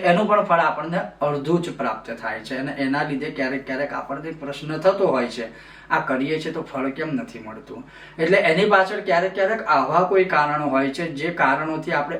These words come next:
અજ્ઞાત હોઈએ છીએ અને ક્યારેક ક્યારેક જ્ઞાત હોઈએ છીએ, ત્યારે દેશ, કાળ, સમય અનુસાર આપણે એનું આચરણ નથી કરી શકતા.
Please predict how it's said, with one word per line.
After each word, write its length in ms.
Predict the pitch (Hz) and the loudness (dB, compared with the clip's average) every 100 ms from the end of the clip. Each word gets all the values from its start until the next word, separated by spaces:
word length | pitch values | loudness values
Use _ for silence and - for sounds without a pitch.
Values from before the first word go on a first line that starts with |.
| 165 | -6
અજ્ઞાત 500 | 151 139 165 180 180 | -6 0 4 4 4
હોઈએ 280 | 160 139 143 139 | -2 0 0 0
છીએ 140 | 156 - - - | -4 -4 -12 -8
અને 160 | 160 180 175 | 0 0 2
ક્યારેક 260 | 160 170 175 | 2 2 0
ક્યારેક 260 | 160 170 135 | 0 0 0
જ્ઞાત 340 | 156 190 214 175 | 4 6 6 2
હોઈએ 300 | 147 147 135 | 2 0 0
છીએ, 180 | 131 131 - - | 0 -2 -6 -4
ત્યારે 240 | 151 151 139 | -2 0 0
દેશ, 200 | 151 156 - | 0 0 2
કાળ, 180 | 151 151 | 2 2
સમય 260 | 139 143 139 | -2 0 2
અનુસાર 260 | 135 131 143 123 | 2 0 -2 -2
આપણે 200 | 131 135 | -2 -4
એનું 160 | 139 131 | -4 -8
આચરણ 340 | 123 139 143 127 | -6 -4 0 0
નથી 240 | - 127 | -2 -10
કરી 220 | 120 123 - | -6 -4 -4
શકતા. 300 | - 170 | -2 0